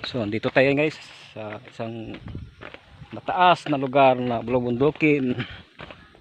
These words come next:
ng Kabungbungan, Sandig, Bungalunan. Ayan, guys.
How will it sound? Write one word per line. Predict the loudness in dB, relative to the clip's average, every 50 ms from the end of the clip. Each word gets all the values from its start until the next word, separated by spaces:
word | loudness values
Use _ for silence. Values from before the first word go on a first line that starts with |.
| _ -16 -16 -16 -18 -20 -20 -20 -20 -20 -20 -20 -20 -20 -20 -20 _ _ _ _ _ _ -20 -20 -20 -20 -12 -6 0
ng | 2 2 2 2 0 -2
Kabungbungan, | -4 -4 -4 -2 -2 -2 -2 0 0 2 2 4 6 6 6 6 6 4 2 0 -2 -4 -6 -8 -12 -14 -16 -16 -14 -14 -14 -14 -16 -16 -18 -20 -20 -20 _ _ _ _ _ -18 -18 -18 -20 -20 _ _ _ -20 -20 -20 -20 -20 -20 -18
Sandig, | -6 0 0 0 2 0 0 0 -2 -2 -4 -10 -18 -20 -20 -20 -20 -20 -18 -16
Bungalunan. | -14 -12 -10 -8 -6 -2 -2 -2 0 0 0 0 0 -2 -4 -6 -8 -10 -12 -12 -14 -14 -16 -16 -16 -16 -16 -16 -18 -18 -20 -20 -20 _ _ _ -20 -20 -20 -20 -20 -20 -20 -20 -20 _ _ _ _ -20 -20 -20 -20 -20 -20 -20 -20 -20
Ayan, | -16 -12 -10 -6 -2
guys. | -2 -2 -2 -4 -8 -18 -18 -18